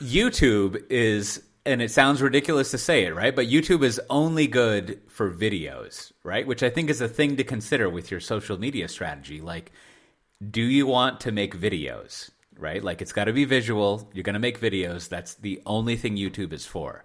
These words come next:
So, like, if that is, is, if that's the way you wanna transact, that's what you're gonna do.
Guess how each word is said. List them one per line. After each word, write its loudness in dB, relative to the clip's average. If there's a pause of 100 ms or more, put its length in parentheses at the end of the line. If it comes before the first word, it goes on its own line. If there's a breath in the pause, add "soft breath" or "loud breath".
(460 soft breath)
So, -6
like, -4
if -8
that 4
is, -2
is, -6
if -2
that's 4
the -2
way 4
you 2
wanna -2
transact, -2 (100)
that's -8
what -6
you're -4
gonna -8
do. -14